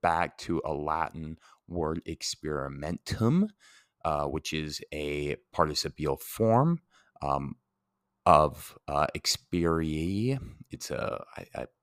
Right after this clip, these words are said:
believe that's a fourth conjugation verb, which means, uh, a trying, essentially. So that's what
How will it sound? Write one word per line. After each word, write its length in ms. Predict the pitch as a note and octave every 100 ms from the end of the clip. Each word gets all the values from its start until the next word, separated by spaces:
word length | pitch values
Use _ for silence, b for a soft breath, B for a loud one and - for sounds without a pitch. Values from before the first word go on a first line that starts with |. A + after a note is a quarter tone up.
| _
believe 180 | C#2 C#2+
that's 200 | G#1+ -
a 120 | -
fourth 300 | - G#1+ -
conjugation 640 | - - - - - -
verb, 220 | - - - B B
which 220 | - -
means, 480 | D2+ C#2+ C#2 B1 - -
uh, 220 | C#2+ B1 -
a 80 |
trying, 540 | - - D#2+ C#2 B1+ G#1+
essentially. 600 | - - - - - -
So 160 | -
that's 280 | D2+ C2 -
what 160 | G1+